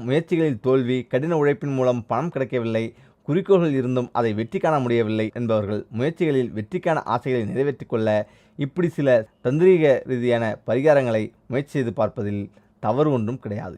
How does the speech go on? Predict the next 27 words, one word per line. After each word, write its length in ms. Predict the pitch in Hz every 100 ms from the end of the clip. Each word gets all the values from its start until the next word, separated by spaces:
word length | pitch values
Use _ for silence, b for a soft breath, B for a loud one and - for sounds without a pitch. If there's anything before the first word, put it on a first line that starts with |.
| 131
இப்படிப்பட்ட 380 | 139 190 170 165 131
பரிகாரங்கள் 520 | 156 185 175 151 151 -
உங்களை 200 | 135 131 120
சுற்றி 160 | 143 190 180
இருக்கக்கூடிய 400 | 151 120 131 117 110 110
நெகட்டிவ் 320 | 123 175 180 - 131
எனர்ஜியை 400 | 131 117 120 110 -
கட்டுப்படுத்தி 560 | 113 110 151 131 127 123 98 b b 139
உங்களை 220 | 143 139 113
முன்னேற 280 | 120 160 185 160
விடாமல் 380 | 143 131 127 110
தடுக்கும் 360 | 117 143 147 123 -
கெட்ட 200 | 113 170 165
நேரத்தை 340 | 139 - 113 -
சரி 160 | 120 147
செய்வதற்காக 560 | 160 135 127 104 117 117 113
எடுக்கக்கூடிய 440 | 117 117 113 107 104 104 -
ஒரு 120 | 117 104
முயற்சி 300 | 107 117 - 98
தான். 160 | - - _ 113
ஆம், 140 | 101 - b b _ 127
நீங்களும் 360 | 156 147 135 131
பணக்காரராக 640 | 110 139 165 147 127 123 123 -
ஆக 120 | 110 135
வேண்டும் 240 | 131 123 110
என்று 160 | 113 107 110
நினைக்கிறீர்கள், 520 | 117 123 104 87